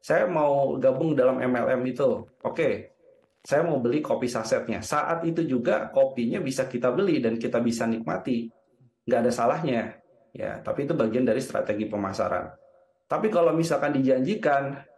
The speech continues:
kopinya baru tiga bulan, lima bulan lagi, ternyata setelah lima bulan kita nggak terima kopinya, kita hanya dijanjikan untuk cari member lainnya untuk dapat bonus, maka itu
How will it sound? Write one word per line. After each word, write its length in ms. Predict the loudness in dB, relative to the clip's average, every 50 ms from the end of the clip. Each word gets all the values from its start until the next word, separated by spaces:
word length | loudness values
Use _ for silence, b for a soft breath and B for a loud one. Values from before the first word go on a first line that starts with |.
| -6 0
kopinya 480 | 0 2 2 2 0 0 2 2 2
baru 240 | 2 2 2 2 0
tiga 240 | -4 -2 0 0 0
bulan, 480 | 2 0 0 0 2 2 2 2 0 0
lima 240 | 0 2 2 0
bulan 320 | 0 0 2 2 2 2 2
lagi, 400 | 0 -2 0 0 0 0 -2 -2 -8 _ _ _ _ _ _
ternyata 400 | _ -2 0 2 2 2 2 0
setelah 400 | -2 -2 -4 -2 0 0 0 0
lima 320 | 0 0 0 2 2 0 0
bulan 480 | 0 2 2 4 2 2 0 -4 -10 -14 -18 -16 -12
kita 240 | -8 -4 -2 0
nggak 240 | 0 0 -2 -2 -2
terima 320 | -2 -2 -2 -2 -2 0 0
kopinya, 640 | 0 0 0 -2 -4 -4 -2 -2 -2 -2 -4 -4 -6 -10 _ _ _ _ _ _ _ _
kita 320 | -4 -2 -2 0 0 0
hanya 80 | 0 0
dijanjikan 640 | 2 2 4 4 4 4 4 2 2 0 0 0 0
untuk 240 | -2 -4 -4 -4 -2
cari 240 | 0 0 0 0
member 320 | 0 0 0 2 2 4 4
lainnya 560 | 4 2 2 2 0 0 0 0 0 -2 -4
untuk 160 | -4 -4 -2
dapat 320 | 0 0 0 2 0 -2 0
bonus, 480 | 0 0 0 0 -4 -4 -6 -10 -8
maka 400 | -6 -6 -6 -4 -4 -4 -2 -2
itu 400 | -4 -4 -2 -2 -2 -2 -2 -4